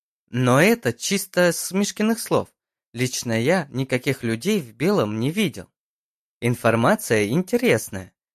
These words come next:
заметил Влад. «И общее звено все то же. Директор». Меня начало клонить в сон,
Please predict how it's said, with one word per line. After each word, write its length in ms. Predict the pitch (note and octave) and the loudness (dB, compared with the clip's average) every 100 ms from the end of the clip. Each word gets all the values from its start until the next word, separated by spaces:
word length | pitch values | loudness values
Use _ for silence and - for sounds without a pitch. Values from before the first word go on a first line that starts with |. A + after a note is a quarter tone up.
| _ - | _ -6
заметил 520 | A#2+ A2 G#2 - E3 | -2 0 -2 -4 -2
Влад. 320 | E3+ A#2 - _ _ _ _ _ | -2 -2 -6 _ _ _ _ _
«И 100 | A#2 | 0
общее 420 | B2 A2+ - A#2 A2 | 2 2 2 0 0
звено 440 | G#2+ A2+ E3 E3 | -2 0 2 0
все 320 | - - F#3 | -4 -4 -4
то 300 | G3 A#3 D#3+ | 0 2 2
же. 160 | G#2+ - _ _ _ | 2 -10 _ _ _
Директор». 720 | A2 F3+ B3 F3 G2 - F#2 _ _ _ _ _ _ - | -2 2 4 4 2 -8 -20 _ _ _ _ _ _ -6
Меня 380 | A#2 A#2 B2 E3 | 0 2 2 2
начало 400 | G3 G3+ A3 A3 | 0 2 0 0
клонить 480 | - A2+ A2+ G#2 | -2 -2 -2 -4
в 40 | - | -6
сон, 360 | - D#3+ - | -2 -2 -2